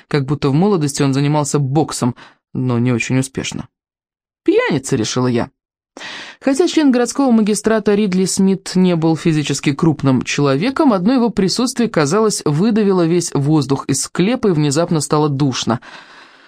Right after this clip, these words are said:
Он покачивался на удивительно крошечных ногах и нетерпеливо смотрел по сторонам.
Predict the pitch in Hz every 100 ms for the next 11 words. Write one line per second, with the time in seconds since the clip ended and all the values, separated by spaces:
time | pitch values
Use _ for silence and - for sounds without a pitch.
0 | _ _ 392 320 294 311 302 277 269 247
1 | 240 233 226 240 226 226 226 240 247 208
2 | 180 - 180 190 185 190 277 269 214 185
3 | 170 165 190 190 233 208 170 156 170 170
4 | 165 - 156 139 120 123